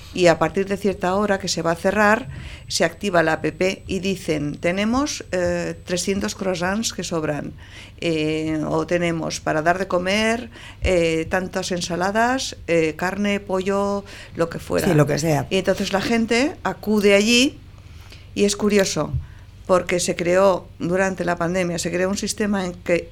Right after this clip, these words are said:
Speaker 1: los jóvenes, y yo lo digo porque mi hijo ha tenido que participar de esto, porque es músico, se quedó sin nada, ahora gracias a Dios ya no, pero en aquel momento iban, y era curioso porque dentro de la cola, los mismos jóvenes, cuando veían a las familias con niños,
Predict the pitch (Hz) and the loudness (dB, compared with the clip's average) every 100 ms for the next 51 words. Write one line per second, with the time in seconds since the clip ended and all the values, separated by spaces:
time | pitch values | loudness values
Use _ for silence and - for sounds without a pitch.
0 | - - 160 - 208 185 175 185 262 - | -8 -6 -6 -2 0 2 0 -2 -4 -8
1 | - - - 165 160 165 190 220 196 175 | -12 -20 -8 -2 2 2 2 0 -2 -2
2 | 170 - - - 160 165 156 156 147 151 | -2 -4 -4 -2 -2 -2 -2 -6 -4 -4
3 | 151 151 151 147 156 208 - 120 - - | -4 -8 -6 -4 -2 -4 -4 -6 -10 -18
4 | - - - 160 151 151 170 214 - 214 | -18 -10 -8 -6 -6 -4 -4 -4 -2 -2
5 | 269 - - - - - 170 147 156 156 | -2 -10 -20 -20 -18 -4 -4 -2 0 0
6 | 156 151 151 156 156 160 190 247 320 - | 0 -2 -2 0 2 0 0 0 -2 -6
7 | - 165 156 185 160 170 165 156 156 156 | -4 -4 -2 -4 -4 -2 0 0 0 2
8 | 240 339 208 180 170 - - - - - | 2 2 6 6 4 -2 -18 -18 -18 -18
9 | - - 151 156 170 165 170 185 190 208 | -18 -6 -2 2 2 4 2 2 2 4
10 | 180 - 175 185 202 196 202 185 170 196 | 2 0 -2 2 0 0 -2 0 0 2
11 | 220 226 214 202 202 196 196 - - - | 4 6 6 4 4 2 0 -4 -16 -18
12 | - - - 170 214 233 226 - 180 175 | -18 -6 0 4 4 4 4 4 2 2
13 | 185 180 165 151 185 202 196 185 - 170 | 0 0 2 4 4 2 0 0 -2 -2
14 | 170 170 - 160 160 170 196 | 0 -2 -2 -2 -2 -2 -4